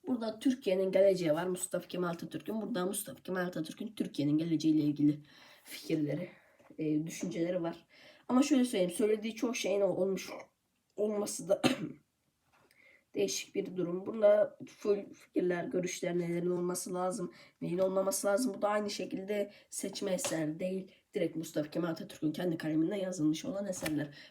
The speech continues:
Orada bu iki kitap da çok fazla kalın değil. İnce ve puntoları da fazla olduğundan dolayı içinde çok fazla, e, bir, ne denir ona? Hengame, bolluk yok. Bundan sonra da çizgilerle ekonomi Rius.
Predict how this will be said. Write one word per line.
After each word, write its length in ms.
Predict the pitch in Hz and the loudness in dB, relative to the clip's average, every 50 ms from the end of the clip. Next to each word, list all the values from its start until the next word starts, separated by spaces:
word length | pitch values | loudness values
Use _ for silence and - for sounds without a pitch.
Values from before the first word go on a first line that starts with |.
| _ - | _ -6
Orada 280 | 233 247 247 247 233 | -4 -2 0 0 0
bu 80 | 247 240 | 0 -4
iki 140 | 233 - - | -4 -6 -12
kitap 360 | - - 226 220 - - - | -10 -8 -8 -8 -8 -4 -4
da 100 | 214 208 | -4 -2
çok 200 | - 254 - - | -2 -4 -4 0
fazla 300 | 202 190 190 180 180 185 | -2 -2 0 -2 -6 -6
kalın 380 | - 185 185 190 190 190 190 | -4 -4 -4 -2 -2 -2 -2
değil. 300 | 196 190 190 - - - - | -2 -2 -4 -6 -8 -8 -6
İnce 340 | 202 202 190 175 180 175 180 | -6 -4 -4 -2 -2 -2 -2
ve 140 | 180 175 | -2 -4
puntoları 540 | - - 180 175 - 170 170 165 165 160 - | -4 -4 -6 -4 -4 -6 -4 -4 -4 -4 -2
da 80 | 156 156 | -4 -4
fazla 340 | - 156 160 165 220 190 190 | -2 -2 -4 -2 -2 -4 -4
olduğundan 560 | 185 185 185 196 196 202 208 214 208 208 208 | -4 -2 -2 -4 -2 -2 0 0 -2 -2 -2
dolayı 360 | 214 214 220 214 214 233 247 - - - - - - | -6 -4 -4 -4 -4 -4 -4 -6 -10 -18 -18 -10 -2
içinde 340 | - 262 - 262 214 202 285 | -2 0 0 0 -4 -4 -4
çok 220 | - 214 202 202 - | -2 -2 -2 -2 -2
fazla, 480 | 160 165 170 165 170 165 156 156 151 - _ _ _ - _ - - - | -6 -4 -4 -4 -2 -4 -4 -4 -6 -12 _ _ _ -18 _ -8 -6 -4
e, 60 | - 190 185 185 185 180 175 175 175 170 | -4 -4 -4 -2 -2 -2 -2 -2 -4 -4
bir, 260 | 208 214 220 214 - - - - - - - - - _ _ _ - | -4 -6 -6 -8 -8 -10 -12 -12 -14 -16 -20 -20 -20 _ _ _ -12
ne 180 | 208 214 - | -10 -4 -2
denir 200 | - - 330 160 | 0 0 0 0
ona? 260 | 302 - 170 190 262 - - - - - - _ _ _ _ _ _ _ _ _ _ _ _ - - _ _ _ _ _ _ _ | 0 0 -2 -4 -6 -8 -10 -16 -16 -16 -16 _ _ _ _ _ _ _ _ _ _ _ _ -20 -20 _ _ _ _ _ _ _
Hengame, 720 | - 226 220 208 185 - 170 165 - - 165 175 185 190 | -6 -4 -4 -2 -2 -2 -2 -2 0 0 0 -2 -2 -6
bolluk 440 | 196 190 180 165 185 202 202 - - | -4 -2 2 2 0 0 -2 -8 -6
yok. 180 | - - - - - | -6 -6 -6 -6 -4
Bundan 260 | - 247 240 226 214 | -4 -2 -2 -2 -6
sonra 400 | 220 226 208 196 190 190 196 190 | -6 -4 -4 -4 -4 -4 -6 -6
da 280 | 214 214 214 - - _ _ _ _ - - - - - - _ _ _ | -6 -6 -6 -8 -10 _ _ _ _ -16 -16 -16 -16 -20 -20 _ _ _
çizgilerle 680 | - - - - 247 214 - - 233 220 202 190 180 170 | -6 -2 0 2 2 0 0 -2 0 2 2 2 2 0
ekonomi 500 | - 180 - 208 214 214 220 214 202 196 | -2 -2 -2 -2 -2 0 0 0 0 0
Rius. 480 | 202 175 165 165 - - - - - | 0 -2 -2 -2 -4 -6 -8 -8 -10